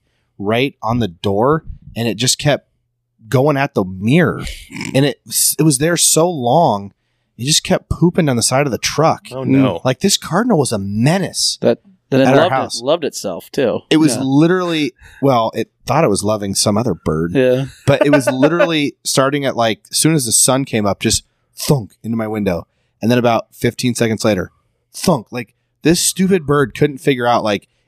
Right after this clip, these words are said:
Speaker 1: "It's not another bird, my guy. It's you." Like,
Speaker 2: Wow.
Speaker 1: how many times do you have to run into this bird to figure out it's not your girlfriend?
Speaker 2: <laughs> Yep.
Speaker 1: God, I've always hated the Cardinals. Saint
Speaker 2: So
Speaker 1: Louis, real Cardinals. It don't matter.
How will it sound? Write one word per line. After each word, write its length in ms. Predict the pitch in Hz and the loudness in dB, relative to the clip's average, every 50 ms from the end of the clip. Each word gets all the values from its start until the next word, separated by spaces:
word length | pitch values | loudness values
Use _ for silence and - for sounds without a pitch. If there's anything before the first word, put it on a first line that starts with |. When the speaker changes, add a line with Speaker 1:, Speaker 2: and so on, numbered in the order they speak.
| _ - | _ -2
Speaker 1:
"It's 220 | - 175 - - | -2 -2 -4 -6
not 200 | 190 202 214 240 | -2 -2 0 0
another 300 | 233 214 214 220 220 220 | 0 -2 -2 0 0 -2
bird, 460 | 175 131 - 165 175 208 226 214 180 | -2 -2 0 2 4 4 4 2 0
my 140 | 165 147 135 | -2 -4 -4
guy. 480 | 113 131 123 123 131 151 175 190 180 - _ _ | -2 0 0 2 2 2 0 -2 -4 -10 _ _
It's 240 | - 160 - - - | -4 -4 -4 -6 -8
you." 480 | 143 143 160 202 233 214 147 101 - - _ _ - | -6 -2 0 2 2 2 2 0 -2 -8 _ _ -4
Like, 180 | 139 156 151 | -2 0 0
Speaker 2:
Wow. 200 | - 58 - - - - - _ _ _ _ _ _ - | -2 -4 -8 -10 -16 -20 -20 _ _ _ _ _ _ -4
Speaker 1:
how 120 | - 160 | -4 -2
many 160 | 196 240 247 | -2 -2 -4
times 360 | - - 190 202 220 226 196 | -4 -4 -2 -2 -2 -2 -2
do 40 | 170 | -2
you 40 | 202 | -4
have 60 | 202 202 | -2 0
to 80 | 196 160 | 0 0
run 400 | 127 110 107 120 160 190 208 214 | 0 0 0 2 2 2 2 0
into 160 | 226 226 220 | -2 -4 -4
this 180 | 190 175 139 | -4 -4 -4
bird 400 | 131 123 - 151 156 196 208 190 | -6 -4 0 2 2 4 2 2
to 80 | 147 143 | 0 -4
figure 300 | - - 165 160 165 165 | -4 -2 -2 -2 0 0
out 100 | 165 160 | 0 -2
it's 160 | 147 - - | -2 -4 -2
not 240 | 131 139 160 185 - | 0 2 2 2 0
your 160 | 190 165 - - | -2 -4 -6 -2
girlfriend? 760 | - 147 160 196 220 214 - - 170 131 101 90 139 - - 165 - - 147 | 0 2 4 4 2 2 0 -2 -2 -2 -2 -4 -4 -4 -4 -4 -2 -4 -6
Speaker 2:
<laughs> 140 | - - 139 | -4 -4 -2
Yep. 220 | - 98 104 113 110 - - - _ _ - _ _ _ _ - - _ _ _ _ _ _ _ - - - - - - - - | 0 2 2 0 -2 -4 -12 -20 _ _ -20 _ _ _ _ -20 -20 _ _ _ _ _ _ _ -14 -10 -8 -8 -8 -8 -8 -8
Speaker 1:
God, 220 | 113 104 87 95 | -8 -8 -6 -8
I've 100 | 98 95 | -10 -10
always 300 | - - 117 117 113 101 | -8 -6 -4 -2 -2 -2
hated 180 | - 104 95 87 | -4 -6 -6 -6
the 80 | 87 85 | -8 -8
Cardinals. 560 | - - 85 87 85 90 90 87 - - - - | -6 -6 -6 -4 -4 -6 -6 -6 -8 -8 -8 -6
Saint 240 | - - 127 123 | -4 -2 -2 -2
Speaker 2:
So 40 | 104 | 0
Speaker 1:
Louis, 460 | 98 104 107 110 110 107 - - - - | 0 0 0 0 0 -2 -2 -2 -2 -4
real 220 | 101 104 110 113 107 | -2 -2 -2 -2 -2
Cardinals. 460 | - - 107 107 104 - - - - | -2 -4 -4 -2 0 0 0 0 0
It 60 | 190 | 0
don't 180 | 165 170 147 101 | 0 0 0 0
matter. 380 | 92 95 90 92 92 175 - | 0 -2 -2 -2 -2 -2 -2